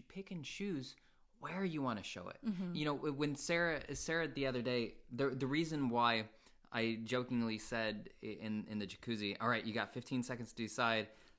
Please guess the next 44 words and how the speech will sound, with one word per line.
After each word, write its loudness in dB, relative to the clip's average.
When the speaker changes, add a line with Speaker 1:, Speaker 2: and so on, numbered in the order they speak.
Speaker 1:
Uh, 2
Speaker 2:
<laughs> -4
Speaker 1:
do -
you 2
wanna 2
have 2
me 0
on 0
the -6
podcast -4
right -4
now?" -4
Speaker 2:
It -12
was -4
Speaker 1:
It's, 0
Speaker 2:
playful. 6
Speaker 1:
it, 6
it, 2
it, 6
it 6
was 4
playful, 2
but 6
I 8
was 4
saying 4
it 2
because 4
I 6
knew 4
it 4
was 4
a 0
very 4
inspired 2
moment 0
to -2
that, 2
"All 2
right, 2
let's -2
do -2
this." -8
And 0